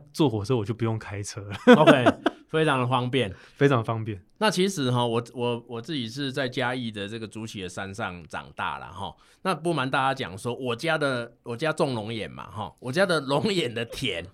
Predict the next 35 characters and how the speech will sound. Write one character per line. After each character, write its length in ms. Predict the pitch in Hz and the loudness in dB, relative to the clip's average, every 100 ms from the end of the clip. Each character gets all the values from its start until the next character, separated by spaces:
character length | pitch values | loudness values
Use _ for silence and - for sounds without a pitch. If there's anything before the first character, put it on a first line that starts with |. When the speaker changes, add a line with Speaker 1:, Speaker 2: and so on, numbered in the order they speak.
| _ _ 131 | _ _ -6
Speaker 2:
哦， 120 | 113 | -2
我 100 | 127 | 0
小 180 | 135 123 | 0 0
时 140 | 143 | 2
候， 220 | 156 139 | 2 2
哦， 220 | 131 113 127 | -4 -4 -2
非 60 | |
常 180 | 131 120 | -2 -4
无 140 | 107 | -4
奈， 160 | 123 123 | -4 -4
因 60 | 131 | -4
为 60 | |
我 160 | 123 104 | -4 -2
阿 120 | 104 | -4
公 240 | 104 113 | -4 -4
阿 60 | 110 | -4
嬷 180 | 117 113 | -2 -2
都 100 | 113 | -2
要， 200 | 117 113 | -2 -4
一 140 | - | -8
直 120 | 113 110 | -8 -6
要 120 | 113 | -4
叫 160 | 120 | -4
我 60 | 98 | -6
去 100 | 110 | -6
劳 180 | 104 92 | -6 -6
动 220 | 110 98 | -8 -8
服 240 | 95 92 | -10 -10
务 80 | 101 | -10
这 100 | 90 | -8
样 160 | 92 87 | -8 0
子， 80 | 175 | 4
<laughs> 80 | 285 | 6
哦， 260 | 254 - - | 6 4 0
当， 180 | 143 160 | -2 -2